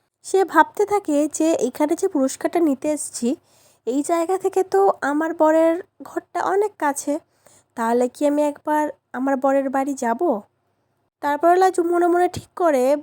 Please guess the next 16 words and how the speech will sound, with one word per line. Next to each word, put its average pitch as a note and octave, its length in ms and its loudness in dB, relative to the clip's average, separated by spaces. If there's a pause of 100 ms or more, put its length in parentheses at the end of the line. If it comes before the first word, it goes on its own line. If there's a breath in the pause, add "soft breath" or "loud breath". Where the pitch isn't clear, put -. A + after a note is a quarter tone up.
বলতে C#4+ 300 2
থাকে C#4 340 -4 (100)
যে, C4+ 160 -2
"হ্যাঁ, B3+ 300 2 (420)
আমি A#3+ 240 -6
আমার B3+ 180 -4
বরের A3+ 340 0
বাড়ি A3+ 300 -2 (100)
ফিরে D4+ 280 -4
যাব, D4 220 0 (560 loud breath)
আর C4 120 -2
এরপর C#4 380 0
থেকে - 280 -6
আমি F4 260 6
কি D4 120 -2 (100)
করব C4+ 260 2